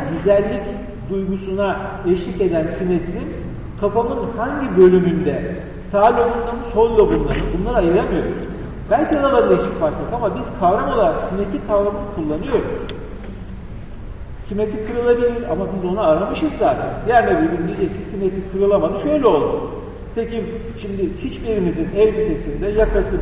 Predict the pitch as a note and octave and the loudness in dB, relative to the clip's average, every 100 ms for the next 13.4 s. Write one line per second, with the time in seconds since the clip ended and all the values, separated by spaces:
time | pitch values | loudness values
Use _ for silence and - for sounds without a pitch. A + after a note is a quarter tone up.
0 | E3+ D3 A3 G#3+ F3+ F3 F3+ F3 G#3 G3 | 0 2 2 0 -2 -4 -2 -2 2 2
1 | G3 G3 G3+ F#3+ G#3+ D4+ E4+ E4+ G3 E3 | 4 2 4 4 4 4 2 4 2 4
2 | F3+ F3+ F3+ F#3 - - - D#3+ E3 F3 | 4 2 2 0 0 0 0 0 0 2
3 | - - - E4+ E4+ E4 - - - - | 2 0 0 -2 -2 -2 -4 -4 -4 -6
4 | - - - C#3 - - - - - - | -6 -6 -4 -4 -4 -4 -6 -6 -6 -4
5 | - F3 G#3+ C4+ - - - - - G#3+ | -2 0 0 0 -2 -4 -4 -4 -4 -2
6 | - G3 - - - - F3+ F#3+ G#3+ - | -2 -2 -4 -6 -6 4 6 6 4 2
7 | - E3 - - G#3 F#3+ F3+ - F#3 F#3 | 2 4 2 4 4 6 4 4 8 8
8 | G3+ G3 F3+ G3 G3 - - - - - | 8 4 2 0 -2 -4 -4 -2 -4 -4
9 | - F3+ G3+ A3 - A3 G#3 G#3+ G#3 - | -6 -4 0 0 2 4 4 4 0 0
10 | F#3 F3 F#3+ F#3+ F#3 - F#3+ F#3 F#3 F3+ | 4 4 4 2 2 0 4 6 6 2
11 | D#3 F#3+ G#3+ G#3 F3+ F3 F3+ F3+ F3 F#3 | 2 4 4 4 4 2 0 0 2 2
12 | F#3 F3+ F#3 G3 F#3 F3 - G3+ - D#3 | 2 2 0 -2 -2 -2 -2 -4 -2 -2
13 | F#3 G3 B2 | 4 4 4